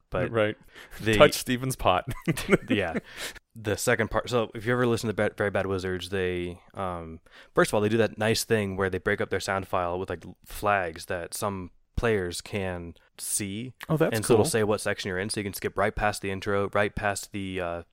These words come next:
Speaker 1: thanks for, you know, thanks and solicitations and all that.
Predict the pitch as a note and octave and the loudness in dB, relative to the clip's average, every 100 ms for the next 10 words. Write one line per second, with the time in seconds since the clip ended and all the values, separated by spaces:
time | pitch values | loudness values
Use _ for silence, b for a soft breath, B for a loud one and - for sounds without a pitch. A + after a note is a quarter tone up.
0 | - G#2 G2 - - G2 F#2 F#2 - G2+ | -6 -4 -4 -8 -4 -2 0 -2 -6 -10
1 | F2 - G2 F#2 F#2 E2+ E2 - - G2 | -8 -6 -6 -6 -10 -12 -14 -10 -6 -4
2 | F#2 - F#2+ F#2+ F#2 F2 E2+ F2 F2 F2 | -6 -4 -6 -6 -10 -10 -8 -6 -4 -4
3 | F2+ | -6